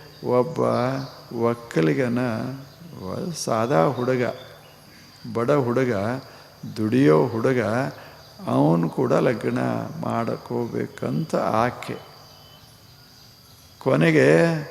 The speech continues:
ಎಲ್ಲರ ವಿರೋಧವಾಗಿ ಆಕೆ ಲಗ್ನ ಆದ್ಲು. ಆ ಹುಡುಗನು ಕೂಡ, ಹುಡುಗನಿಗೂ ಏನು ಹಣ ಇಲ್ಲ, ಅದ್ರ ಶಕ್ತಿ,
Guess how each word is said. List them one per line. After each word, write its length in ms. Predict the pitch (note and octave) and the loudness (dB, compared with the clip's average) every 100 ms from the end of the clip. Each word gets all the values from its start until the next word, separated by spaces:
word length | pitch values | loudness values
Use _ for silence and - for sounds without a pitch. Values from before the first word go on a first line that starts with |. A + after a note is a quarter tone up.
| - - - B2 | -14 -20 -12 -4
ಎಲ್ಲರ 760 | A2+ C3 C#3+ D#3 E3+ E3+ D#3 | 2 6 6 8 8 8 6
ವಿರೋಧವಾಗಿ 880 | C3+ B2+ C#3 C#3 C3 B2 B2 D3+ D3 | 6 4 4 4 2 2 2 2 0
ಆಕೆ 580 | A#2 C#3+ A#2 A#2+ - G#2+ | -2 -2 -4 -6 -6 -4
ಲಗ್ನ 440 | G#2+ A#2 A#2+ B2 | -2 -2 -2 -2
ಆದ್ಲು. 520 | A#2 A2+ G#2 G#2+ G2+ - - - F3+ A2+ - | 0 -2 -4 -6 -8 -10 -18 -20 -18 -14 -10
ಆ 80 | A2 | -6
ಹುಡುಗನು 520 | G2+ G2+ A2+ B2 B2 | -6 -6 -2 -2 -2
ಕೂಡ, 260 | A#2+ A2+ G#2 G#2+ A2+ - - - - - - | -4 -6 -4 -6 -8 -16 -20 -20 -20 -20 -6
ಹುಡುಗನಿಗೂ 580 | C#3+ D3+ D#3+ E3 D#3+ C#3+ | 0 2 2 2 2 2
ಏನು 560 | B2 D3 D3+ A#2 G#2 - - - - | 2 2 0 -2 -4 -10 -20 -20 -10
ಹಣ 160 | B2 D#3+ | -4 0
ಇಲ್ಲ, 420 | F3 C3+ A2 G2+ F2+ - - | 0 2 0 -2 -6 -12 -12
ಅದ್ರ 220 | A#2+ D3+ D3 | -8 -6 -6
ಶಕ್ತಿ, 680 | - - C#3 - - - | -4 -4 -4 -8 -14 -14